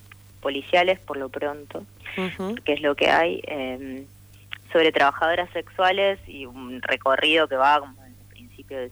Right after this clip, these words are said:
Speaker 1: siglo veinte a, hasta ahora, digamos, como las distintas maneras de, de registro y de control sobre las trabajadoras sexuales y cómo ellas leen esos archivos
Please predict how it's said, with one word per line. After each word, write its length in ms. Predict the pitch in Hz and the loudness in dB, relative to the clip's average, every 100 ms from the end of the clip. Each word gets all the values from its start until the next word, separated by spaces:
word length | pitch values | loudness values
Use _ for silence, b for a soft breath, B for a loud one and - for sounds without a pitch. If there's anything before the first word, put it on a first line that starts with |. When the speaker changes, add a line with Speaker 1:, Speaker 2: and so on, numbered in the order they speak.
| - | -8
Speaker 1:
siglo 300 | 147 139 135 | -8 -4 -2
veinte 680 | 135 143 147 - 139 131 - | -2 -2 -6 -2 0 0 -2
a, 340 | - 117 123 101 - - - - - | -4 -4 -4 -6 -10 -14 -20 -18 -16
hasta 420 | 123 - - 98 | -16 -10 -2 0
ahora, 580 | - 123 131 123 113 - | 2 4 4 2 0 -6
digamos, 280 | - 131 131 | -12 -10 -10
como 180 | - 131 | -12 -8
las 160 | 123 131 | -8 -6
distintas 500 | 127 - 160 151 147 | -8 -4 -2 0 0
maneras 400 | 147 147 147 147 | 0 2 2 2
de, 240 | 143 131 B B B B B - - - - | 0 -2 B B B B B -20 -20 -20 -18
de 580 | - 127 127 123 123 120 | -4 2 2 2 2 2
registro 720 | 127 127 - 156 - - 147 | 2 0 -2 -8 -6 0 2
y 80 | 139 | 4
de 140 | 131 | 4
control 840 | - 117 135 - 165 165 170 - 196 - - - | 2 -2 -2 2 4 4 2 -4 -12 -20 -20 -6
sobre 440 | 143 127 117 107 131 | -4 -2 -2 -4 -4
las 140 | 147 | -4
trabajadoras 560 | - 131 - 139 147 147 | 0 0 2 2 2 2
sexuales 480 | 147 - - 160 165 | -4 -4 2 4 2
y 60 | 151 | -2
cómo 300 | - 156 160 | -6 -2 -2
ellas 280 | 160 156 147 | 0 0 0
leen 480 | 151 156 147 147 135 - - | 2 2 2 -6 -16 -20 -20
esos 260 | - - 147 | -12 -10 -4
archivos 560 | 135 - - 147 143 | -6 -6 -8 -6 -6